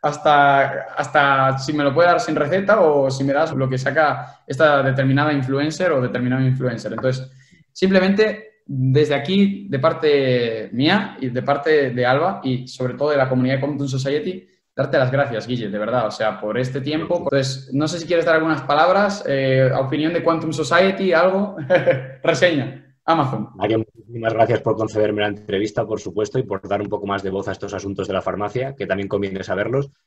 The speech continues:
Speaker 2: y que es una forma también de concienciar y divulgar sobre la salud, o sea que muchas gracias a vosotros.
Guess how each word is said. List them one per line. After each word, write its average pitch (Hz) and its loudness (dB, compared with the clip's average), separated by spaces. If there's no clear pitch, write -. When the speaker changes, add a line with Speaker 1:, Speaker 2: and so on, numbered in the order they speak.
Speaker 2:
y 131 -6
que 143 -2
es 139 -2
una 127 0
forma 123 -2
también 113 -2
de 113 -4
concienciar 107 -6
y 110 -6
divulgar 98 -4
sobre 95 -4
la 90 -2
salud, 101 -6
o 107 -8
sea 87 -10
que 82 -8
muchas 95 -12
gracias 98 -6
a 98 -2
vosotros. 87 -8